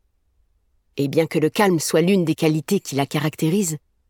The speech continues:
elle éprouve quelque chose d'humiliant à se laisser ainsi injurier sans réagir.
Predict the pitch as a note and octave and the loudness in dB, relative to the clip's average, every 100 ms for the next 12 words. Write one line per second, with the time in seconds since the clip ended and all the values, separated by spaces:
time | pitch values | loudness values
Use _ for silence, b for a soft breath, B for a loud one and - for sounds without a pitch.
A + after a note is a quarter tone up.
0 | _ _ _ _ _ - G3 A3 - A3+ | _ _ _ _ _ -6 -4 -4 -4 -4
1 | - F#3+ - F#3 G3+ F3+ F3+ G3 F3+ F3 | -4 -6 -2 -2 0 0 2 2 2 2
2 | E3 D#3 _ _ - - D#3 D3 - D#3 | 0 -4 _ _ -8 0 2 2 2 2
3 | D3 - D#3 C#3+ E3 D#3+ D3+ - D3+ C3+ | 2 0 0 0 0 0 -2 -2 -4 -2
4 | D3 C#3+ C3+ B2+ - | -2 -2 -4 -8 -16